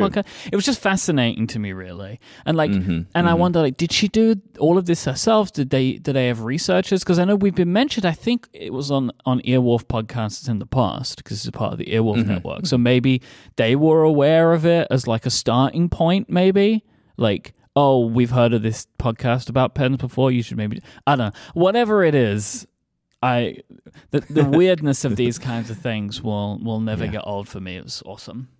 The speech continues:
Speaker 2: Yeah, the through line, uh, it, from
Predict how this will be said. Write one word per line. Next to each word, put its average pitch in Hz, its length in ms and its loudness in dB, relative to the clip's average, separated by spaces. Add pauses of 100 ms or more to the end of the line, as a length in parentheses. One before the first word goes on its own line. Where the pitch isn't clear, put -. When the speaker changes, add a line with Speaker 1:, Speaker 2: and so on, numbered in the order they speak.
(1200)
Speaker 2:
Yeah, 98 220 2
the 87 120 0
through 113 340 2
line, 87 500 -6 (240)
uh, 80 360 -6
it, - 260 -8
from 80 460 -6